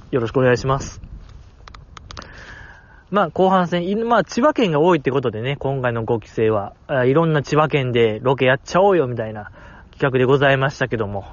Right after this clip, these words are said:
まあ、それの後半戦。えー、まずはね、田村真由ちゃんと、えー、菅原さつきさんですか？あー、でね、えー、フラワーロード、自転車で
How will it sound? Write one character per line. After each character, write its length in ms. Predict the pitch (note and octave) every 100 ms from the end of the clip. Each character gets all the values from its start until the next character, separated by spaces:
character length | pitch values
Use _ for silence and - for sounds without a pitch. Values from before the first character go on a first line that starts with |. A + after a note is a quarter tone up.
| -
ま 120 | G#2+
あ、 20 |
そ 80 | A#2+
れ 60 |
の 80 | A#2
後 200 | B2+ B2+
半 200 | C3+ A#2+
戦。 340 | A#2 A2+ A2 A#2 - - - - - - - - _ _ _ - _ _ _
え 160 | F3 D#3
ー、 20 |
ま 160 | D3+ B3
ず 120 | A3
は 120 | D#3+
ね、 180 | C3 D3+
田 120 | F3
村 180 | F3 D#3
真 140 | D#3 F3
由 80 |
ち 100 | D#3
ゃ 60 | C#3+
ん 80 | B2+
と、 240 | C3+ B2+ - - -
え 200 | C3 C3
ー、 40 |
菅 220 | - D#3
原 240 | D#3+ D3+ D3
さ 140 | F3
つ 80 | D#3+
き 120 | -
さ 140 | F3 F3
ん 40 |
で 80 | C3
す 80 | -
か？ 200 | B2+ - - - - - -
あ 360 | B2+ B2+ B2 A#2+
ー、 20 |
で 180 | C#3 D3+
ね、 240 | F#3 F3+ _ _ _ - _ _ - _ _ - - - - -
え 200 | B2 A2
ー、 20 |
フ 120 | G#2+ G3+
ラ 140 | B3
ワ 180 | C4+ C4+
ー 40 |
ロ 140 | C#4 C4+
ー 20 |
ド、 240 | B3 G3 - - -
自 120 | D3
転 160 | C4 C#4+
車 100 | C#4
で 200 | A#3+